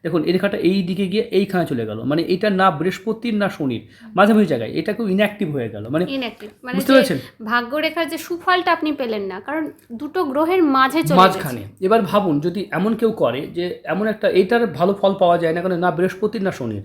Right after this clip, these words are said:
Speaker 2: হুম।
Speaker 1: এরকম মানুষদের ক্ষেত্রে দেখা যায় যে যেটা করে সেটা ভুল হয়ে যাচ্ছে, যেটা সে ভেবে করছে সেটা তার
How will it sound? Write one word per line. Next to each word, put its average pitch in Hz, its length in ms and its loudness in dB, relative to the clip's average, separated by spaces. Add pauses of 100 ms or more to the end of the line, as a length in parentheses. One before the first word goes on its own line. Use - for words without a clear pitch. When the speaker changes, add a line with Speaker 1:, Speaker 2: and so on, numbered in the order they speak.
Speaker 2:
হুম। 208 300 -10
Speaker 1:
এরকম 214 280 2
মানুষদের 208 300 2
ক্ষেত্রে 208 220 -2
দেখা 190 240 2
যায় 196 180 0
যে 190 160 -2
যেটা 220 240 6
করে 254 160 2
সেটা 214 140 2
ভুল 165 220 0
হয়ে 143 120 0
যাচ্ছে, 104 320 -8 (580)
যেটা 202 180 4
সে 240 100 4
ভেবে 185 280 2
করছে 233 440 0
সেটা 190 160 -4
তার 190 200 -2